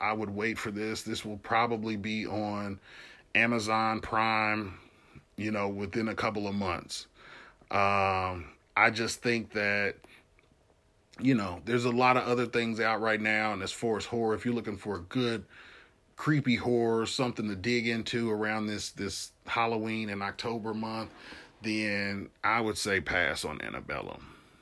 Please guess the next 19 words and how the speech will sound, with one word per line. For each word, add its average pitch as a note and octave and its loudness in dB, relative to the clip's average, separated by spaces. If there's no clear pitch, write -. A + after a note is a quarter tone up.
You F#2 -6
know, E2+ -4
don't, F#2+ -4
don't G2 -4
waste F#2+ -2
your F2+ -4
money. F#2+ -4
Don't F#2 -4
make, F#2+ -4
waste F#2 -2
your F2 -4
nineteen F#2+ -4
ninety-nine. F#2+ -4
Uh, F2 0
go F#2 -2
ahead F#2 2
and F2 -2
keep G#2 -4
that, G2 2